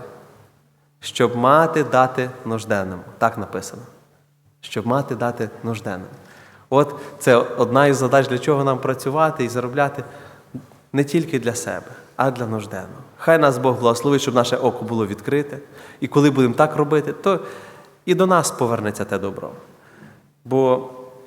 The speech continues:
як будемо добро сіяти, то добро і пожнемо. Давайте вчитися в такий нелегкий час жити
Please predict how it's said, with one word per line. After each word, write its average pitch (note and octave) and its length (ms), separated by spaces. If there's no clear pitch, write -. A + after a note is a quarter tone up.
як C#3 200
будемо D#3 320
добро C#3+ 340
сіяти, C#3 460
то C#3+ 200
добро C3 320
і B2 160
пожнемо. A2+ 460
Давайте G3 360
вчитися C3 500
в - 80
такий D#3+ 260
нелегкий D3+ 480
час A#2 380
жити C3+ 480